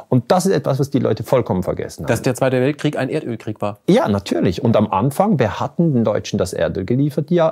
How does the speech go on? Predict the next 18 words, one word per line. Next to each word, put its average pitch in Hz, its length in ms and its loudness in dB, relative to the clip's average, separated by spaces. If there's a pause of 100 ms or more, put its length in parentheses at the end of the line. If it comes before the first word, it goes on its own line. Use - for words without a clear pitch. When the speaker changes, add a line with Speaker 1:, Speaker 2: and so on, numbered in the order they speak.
(140)
Speaker 1:
die - 80 0
Amerikaner. 147 760 -2 (120)
Speaker 2:
Also 110 160 -2
Standard 131 320 0
Oil 135 180 2
hat 120 100 0
ja 135 60 0
die 123 60 0
Blockade 123 400 0
gebrochen, 113 320 -2
das 104 80 -6
ist - 60 -18
vielen 123 140 0
ja 113 120 -2
auch 107 100 -2
nicht, 113 280 -8
äh, 104 340 -6
klar. 113 360 0